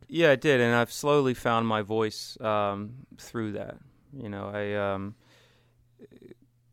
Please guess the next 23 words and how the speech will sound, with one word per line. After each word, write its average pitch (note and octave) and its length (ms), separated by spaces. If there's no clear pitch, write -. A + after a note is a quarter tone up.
coaching C#3+ 540
has, G#2+ 400
has A2 220
really A2 300
ultimately G#2+ 560
changed G#2+ 760
my A#2 460
life F#2+ 420
and G2+ 240
the F#2+ 60
way G2+ 200
I G2 140
see G#2 300
things G2+ 380
and G2 120
the G2 60
way G2 200
I G2 300
see - 240
relationships G2+ 680
with G2+ 180
people G#2+ 420
and, F#2+ 320